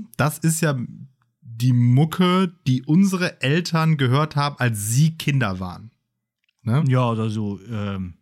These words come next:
Speaker 2: Jugendliche, ne?
Speaker 1: Ju-, Jugendliche.
Speaker 2: Ja.
Speaker 1: So. Und wenn ich jetzt halt überlege, das heißt, das würde ja dann bedeuten, dass,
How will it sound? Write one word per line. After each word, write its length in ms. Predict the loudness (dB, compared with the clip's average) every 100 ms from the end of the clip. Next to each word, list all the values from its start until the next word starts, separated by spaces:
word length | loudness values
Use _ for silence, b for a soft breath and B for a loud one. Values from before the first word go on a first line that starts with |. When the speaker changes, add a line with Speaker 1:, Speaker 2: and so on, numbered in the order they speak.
| _ -4
Speaker 2:
Jugendliche, 500 | 0 0 0 -6 -10
ne? 140 | -4 -2
Speaker 1:
Ju-, 300 | -2 -4 -4
Jugendliche. 520 | -4 -4 -6 -10 -12
Speaker 2:
Ja. 60 | -20 B B B B B B B _
Speaker 1:
So. 260 | -12 -12 -14 _ _ _ _ _ _ _ _ _ _ _ _ _
Und 180 | -6 -4
wenn 100 | -2
ich 60 |
jetzt 180 | -2 -2
halt 120 | -4
überlege, 680 | -2 -2 0 0 0 2 2 0 b b b b b b _ _ _ _ _ _ _ _ _ -6
das 100 | -2
heißt, 160 | 0
das 200 | -2 -2
würde 180 | 0 2
ja 120 | 2
dann 200 | 2 0
bedeuten, 840 | -2 -2 0 0 0 2 4 2 -2
dass, 580 | -2 -2 -6 -12 -14